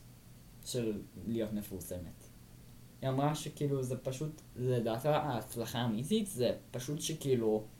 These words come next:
היא תהיה חופשית לעשות מה שבא לה, ולעבוד על שירים,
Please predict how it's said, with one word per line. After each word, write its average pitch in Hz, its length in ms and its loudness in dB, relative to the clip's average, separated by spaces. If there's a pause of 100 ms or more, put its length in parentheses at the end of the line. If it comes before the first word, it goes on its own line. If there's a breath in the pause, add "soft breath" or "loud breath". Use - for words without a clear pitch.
היא 131 100 -2
תהיה 135 200 6
חופשית - 680 0
לעשות 123 340 4
מה 117 160 2
שבא 110 360 6
לה, 254 200 4 (1200)
ולעבוד 123 600 4
על 120 80 2
שירים, 214 680 4